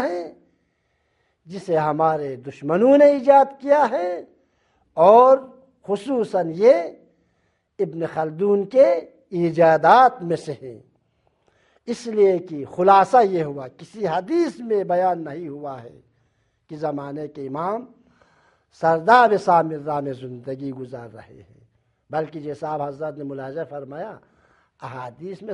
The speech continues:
سرداب کا نام تک نہیں آیا ہے۔ کسی شیعہ عالم نے بھی ایسی بات نہیں کہی ہے، بلکہ سب نے اس تو-، نسبت کی رد میں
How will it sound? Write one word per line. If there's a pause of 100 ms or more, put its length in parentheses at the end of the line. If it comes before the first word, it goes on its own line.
(120)
سرداب
کا
نام
تک
نہیں
آیا
ہے۔ (1000)
کسی
شیعہ
عالم
نے
بھی
ایسی
بات
نہیں
کہی
ہے، (960)
بلکہ
سب
نے
اس
تو-،
نسبت
کی
رد
میں